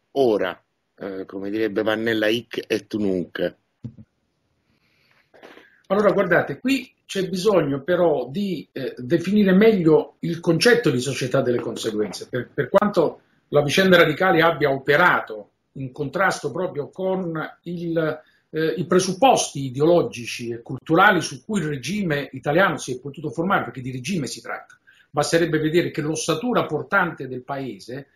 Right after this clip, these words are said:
Speaker 2: eh, l'istanza corporativa, l'istanza consociativa, è, è assolutamente in linea con il modello italiano, che è un modello che, eh, ha avuto la sua rappresentazione deteriore nel fascismo, ma che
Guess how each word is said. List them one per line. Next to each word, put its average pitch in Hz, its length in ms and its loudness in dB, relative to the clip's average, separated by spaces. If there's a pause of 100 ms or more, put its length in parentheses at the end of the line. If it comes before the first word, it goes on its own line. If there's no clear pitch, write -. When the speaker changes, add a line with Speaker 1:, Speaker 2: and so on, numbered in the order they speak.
(220)
Speaker 2:
eh, 135 920 -6
l'istanza 160 520 0
corporativa, 151 840 0
l'istanza 156 520 -2
consociativa, 190 580 -2
è, 175 140 2
è 202 80 0
assolutamente 220 840 2
in 202 120 2
linea 240 380 6
con 190 180 2
il 190 80 2
modello 196 460 0
italiano, 208 600 2 (460)
che 214 100 2
è - 20 4
un 196 140 2
modello 226 440 4
che, 190 400 -2
eh, 147 240 -6
ha 151 100 0
avuto 175 400 -2
la 139 120 2
sua 160 260 -2
rappresentazione 143 800 -2
deteriore 139 580 2
nel 147 160 -4
fascismo, 214 560 2
ma 160 160 4
che 185 340 4